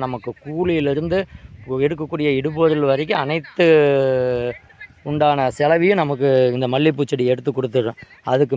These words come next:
மேல மீதி மாசம் பூரா நமக்கு லாபம். பூ பறிக்கிறது, களை வெட்டுறது மட்டும்தான். மருந்து நம்மளே தயாரிச்சுக்கலாம். பாத்தீங்கன்னா, இந்த மல்லிகைப்பூல பாத்தீங்கன்னா நமக்கு அதிகமான பிரச்சனை இந்த மொக்கு கருகள், ஆ,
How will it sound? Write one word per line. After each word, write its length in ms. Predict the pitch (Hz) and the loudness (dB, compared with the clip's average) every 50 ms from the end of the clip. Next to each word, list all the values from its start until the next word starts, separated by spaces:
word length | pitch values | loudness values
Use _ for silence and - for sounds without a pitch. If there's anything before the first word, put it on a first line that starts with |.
| 131 | 0
மேல 200 | 139 160 180 180 | 2 4 4 4
மீதி 320 | 160 143 143 156 180 165 175 160 | 2 0 0 0 0 0 0 0
மாசம் 280 | 147 143 - 139 127 107 - | -2 -2 -2 -6 -10 -8 -6
பூரா 340 | 139 147 156 160 160 165 185 175 156 | -4 -2 0 0 0 0 0 0 -2
நமக்கு 220 | 147 139 123 131 127 | -4 -4 -2 0 0
லாபம். 240 | 131 135 135 127 - - | 2 2 0 0 -2 -4
பூ 60 | 143 139 131 | -6 -4 -2
பறிக்கிறது, 360 | 147 139 139 139 143 151 196 - | -2 -2 -2 -2 -4 -4 -4 -2
களை 140 | 147 139 139 135 | 0 2 2 0
வெட்டுறது 300 | 131 - 131 120 120 120 117 | 0 -2 -6 -6 -6 -6 -6
மட்டும்தான். 420 | 117 - - 151 139 139 139 139 135 | -8 -6 -4 -2 0 0 0 0 0
மருந்து 260 | 127 135 143 151 156 156 143 | -2 -2 0 0 0 0 0
நம்மளே 240 | 135 131 131 139 139 - 131 | -2 0 0 0 0 0 0
தயாரிச்சுக்கலாம். 600 | 127 131 135 120 110 123 135 120 113 120 - - - _ _ _ - _ - | 0 0 0 -2 -4 -6 -8 -6 -6 -8 -8 -10 -16 _ _ _ -12 _ -4
பாத்தீங்கன்னா, 340 | 135 123 143 139 143 151 151 | -2 -2 0 0 0 0 0
இந்த 100 | 147 139 131 | 0 0 0
மல்லிகைப்பூல 480 | 131 139 147 147 127 139 139 139 131 123 127 | 0 0 0 0 0 0 0 0 0 0 -2
பாத்தீங்கன்னா 340 | 131 110 131 131 131 156 170 156 | -2 -2 -2 -2 -2 -2 -2 0
நமக்கு 200 | 143 131 110 127 123 | -2 0 0 -2 0
அதிகமான 400 | 131 151 160 156 156 165 170 160 - | 2 2 2 2 2 2 0 0 0
பிரச்சனை 340 | 151 143 117 - 156 151 175 226 - - - - - - - _ | -2 -4 -2 -2 -2 -2 -2 -2 -4 -8 -16 -18 -18 -18 -12 _
இந்த 120 | - 135 131 131 | -2 0 0 0
மொக்கு 200 | 135 127 - 165 135 156 | 0 0 -2 0 0 2
கருகள், 300 | 143 139 135 139 135 147 - _ _ _ _ _ _ _ _ - | 2 4 4 4 2 0 -2 _ _ _ _ _ _ _ _ -4
ஆ, 80 | 143 | -2